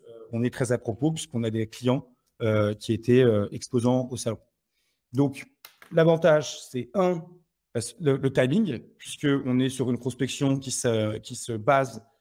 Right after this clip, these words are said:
sur, euh, un, un référentiel temporel, qui est le salon et qui est récent. Ensuite, euh, on est à propos puisque le client est exposant.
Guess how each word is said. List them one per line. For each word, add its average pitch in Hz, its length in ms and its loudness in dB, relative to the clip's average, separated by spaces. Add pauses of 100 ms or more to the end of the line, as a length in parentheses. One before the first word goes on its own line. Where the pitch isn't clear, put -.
(100)
sur, 139 500 0 (240)
euh, 104 720 0 (420)
un, 117 220 -4
un 123 100 -2
référentiel 131 540 -2
temporel, 147 520 2 (320)
qui 135 160 -2
est 135 40 4
le 127 60 -6
salon 139 400 2
et 117 40 -2
qui 123 180 -4
est 117 40 0
récent. 120 560 -4 (340)
Ensuite, 170 560 -4 (360)
euh, 120 480 6
on 139 140 4
est 143 60 4
à 139 60 4
propos 160 400 2
puisque 160 280 -4
le 131 260 2
client 131 320 0
est 127 100 -6
exposant. 127 600 -2